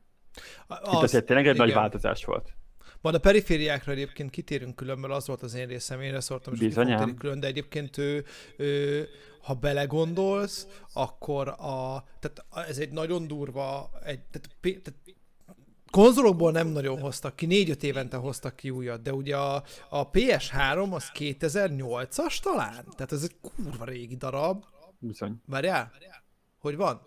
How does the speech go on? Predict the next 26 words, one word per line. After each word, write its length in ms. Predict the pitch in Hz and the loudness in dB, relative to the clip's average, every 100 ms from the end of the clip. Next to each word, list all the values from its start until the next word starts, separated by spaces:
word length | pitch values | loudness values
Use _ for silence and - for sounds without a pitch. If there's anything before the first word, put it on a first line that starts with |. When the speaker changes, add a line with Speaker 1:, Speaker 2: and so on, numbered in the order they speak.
| - | -4
Speaker 1:
Nem, 260 | 160 123 - | -4 -4 -2
túróst. 600 | 220 208 156 127 - - - - - | 2 4 2 -4 -4 -6 -6 -18 -14
A 60 | 143 | -4
P 120 | - 208 190 | 2 4 4
S 120 | - | 2
négy 760 | 202 277 294 156 147 190 202 151 - - - _ _ _ _ _ _ _ - - - | 0 4 4 4 0 -4 -8 -14 -20 -20 -20 _ _ _ _ _ _ _ -20 -14 2
kétezer-tíz, 960 | 165 170 185 160 170 - 165 165 202 - | 6 6 6 8 6 4 0 2 2 0
tizenegy, 460 | 170 180 180 165 | 2 6 6 6
valahogy 380 | 147 180 160 170 | 6 6 6 4
így. 240 | 185 160 127 | 0 -4 -4
Tehát, 160 | 147 175 | -8 -6
ő, 80 | 180 | -8
tehát 280 | 180 175 175 | -8 -10 -2
az 80 | |
nagyon-nagyon 640 | 160 196 247 294 202 156 147 | 2 6 6 6 4 2 -2
sok, 280 | - - - | -4 -6 -4
és 100 | 131 | -2
utána 240 | 170 175 | 0 0
persze 340 | 170 185 190 185 | 0 -2 -2 -4
itt 160 | 202 | -4
négy-öt 540 | 202 170 175 190 165 143 | -2 -2 -2 -2 -2 -4
évre 200 | 156 147 | -6 -4
rá 180 | 147 139 | -4 -6
kiadták 460 | - 160 - 139 | -6 -6 -6 -10
a 40 | 151 | -10
P 140 | - | -8